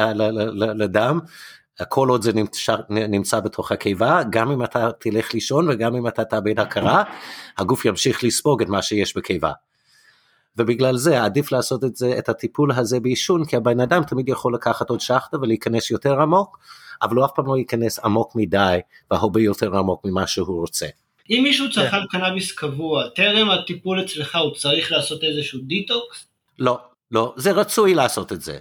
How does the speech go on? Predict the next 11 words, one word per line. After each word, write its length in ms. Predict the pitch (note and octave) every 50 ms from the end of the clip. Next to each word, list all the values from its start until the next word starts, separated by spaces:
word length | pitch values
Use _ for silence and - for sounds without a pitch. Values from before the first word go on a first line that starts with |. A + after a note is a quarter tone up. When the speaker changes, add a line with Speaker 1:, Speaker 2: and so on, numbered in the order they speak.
| - _ _ _ _ _ _ _ _ -
Speaker 1:
אבל 420 | G2 G2+ G2 F2 A2+ G#2+ G#2+ A2+ A2+ A2
זה, 240 | G2 A#2 A2+ G#2+
זה, 220 | A2 G2 A#2+ G#2+ F#2+
זה 140 | F#2 B2 A#2
לא 120 | A2+ A#2+
חובה. 380 | - - A2+ F2+ F#2 D2+ D#2+ F2
אני, 680 | G2+ G2 G2+ G#2 A2 A2 A2 A2 A2+ A2+ A2 A2 A2 A#2 A#2
אני 220 | G#2+ A2 A2+ A2
עשיתי 580 | G#2+ - - - C3 A#2 - C#3+ C#3 C3+ C3+ B2
עם 100 | A2 A2
אנשים 520 | G#2+ A2 G#2+ - - - C#3+ C#3 C#3 C3